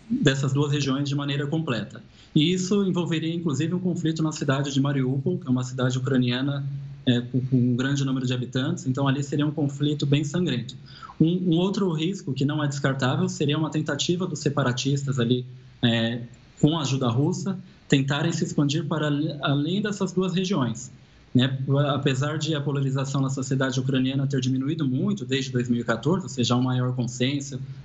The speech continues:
da, em torno da Ucrânia entrar na, na, na Europa, na otan, mas ainda assim há sentimentos pró-Rússia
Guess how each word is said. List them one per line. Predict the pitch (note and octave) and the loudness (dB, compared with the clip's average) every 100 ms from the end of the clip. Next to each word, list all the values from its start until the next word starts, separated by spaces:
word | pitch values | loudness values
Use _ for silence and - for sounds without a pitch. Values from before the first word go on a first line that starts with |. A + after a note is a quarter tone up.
| - | 2
da, | B2 A#2 A#2+ B2+ | 2 4 2 2
em | B2+ | 2
torno | B2 B2 B2 | 2 2 0
da | A#2 | -2
Ucrânia | A#2 B2 A#2+ | -2 -2 0
entrar | A#2 A#2+ A#2+ B2 - - - | 0 0 0 -4 -8 -18 0
na, | A2+ A#2 A2+ A2+ | 2 2 2 2
na, | A#2 A#2 A2+ A2 A2+ A#2 | 4 2 2 2 0 -2
na | A2+ B2 C3 | -2 0 0
Europa, | A#2 G#2+ B2+ D3 C3 | -2 0 0 0 0
na | A#2+ A#2 | 0 0
otan, | A2+ C3+ D#3 - - - | 0 0 0 -4 -10 0
mas | C3 B2+ | 2 4
ainda | D3+ F#3 | 2 0
assim | F#3 F#3 G3 | 0 0 0
há | |
sentimentos | F#3 F#3 F#3 D#3+ E3+ E3 | 0 -2 0 0 -2 0
pró-Rússia | - E3 C3+ D#3 F3 - F#3+ | 0 2 2 0 0 -2 -2